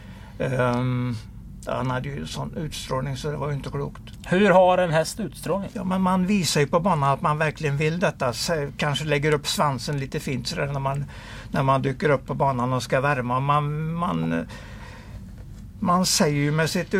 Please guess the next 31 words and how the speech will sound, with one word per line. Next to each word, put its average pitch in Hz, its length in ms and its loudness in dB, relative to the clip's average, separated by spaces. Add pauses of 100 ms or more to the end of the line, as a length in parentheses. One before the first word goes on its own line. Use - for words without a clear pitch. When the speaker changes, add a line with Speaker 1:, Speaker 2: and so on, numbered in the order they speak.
(420)
Speaker 1:
utseende 135 640 2
att 135 140 -4
man 151 240 2
gillar 147 440 2
det 233 60 2
här 190 260 0
att - 60 -2
springa. 160 440 -4 (760)
Speaker 2:
Är 165 140 10
Arras 185 320 8
den 208 160 8
hästen 185 260 4
som 170 160 0
har 170 80 2
liksom 156 260 0
berört 165 400 6
dig 151 400 0
känslomässigt 156 1000 2 (300)
mest 160 580 2
av 160 120 6
alla 139 260 6
hästar 208 280 2
du 139 60 4
har 139 60 4
sett 151 80 2
Speaker 1:
Ja, 160 40 8 (160)
Speaker 2:
nästan? 233 160 8
Speaker 1:
kanske 214 500 4
Harper 185 380 4
Arrow 165 400 6
ligger 151 760 0